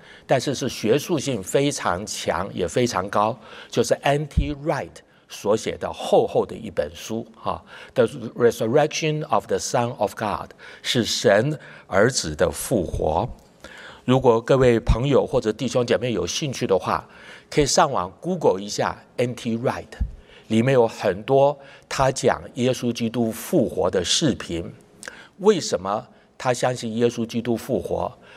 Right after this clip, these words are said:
是历史上的事实。哦，他最精彩的一个演讲，我在两三年之前在这个 YouTube 上看到，是N T Wright 在耶鲁大学的一篇演说。啊，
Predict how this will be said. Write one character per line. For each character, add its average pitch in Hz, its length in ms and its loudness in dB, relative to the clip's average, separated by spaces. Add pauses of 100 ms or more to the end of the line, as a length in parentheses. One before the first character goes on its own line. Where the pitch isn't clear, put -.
(140)
是 107 300 2
历 143 200 2
史 - 160 -6
上 98 220 -2
的 90 100 -6
事 - 260 -4
实。 - 360 -6 (400)
哦， 82 180 -14 (260)
他 135 220 4
最 156 580 0 (240)
精 196 400 0
彩 87 380 -2
的 95 260 0 (320)
一 143 140 2
个 131 140 4
演 104 360 2
讲， 85 300 0 (480)
我 104 140 4
在 135 160 4
两 101 240 2
三 143 200 2
年 113 200 0
之 135 180 -2
前 92 420 0 (380)
在 107 240 0
这 117 140 -2
个 104 100 0
YouTube 139 580 0
上 92 300 -2
看 - 300 -2
到， 87 280 -2 (320)
是 - 340 0
N 156 180 2
T - 180 2
Wright 135 380 -6
在 123 180 -4
耶 127 260 -2
鲁 135 280 0
大 113 240 -4
学 92 180 -8
的 92 120 -6
一 113 160 -8
篇 110 280 -4
演 - 240 -10
说。 95 340 -10 (280)
啊， 92 200 -10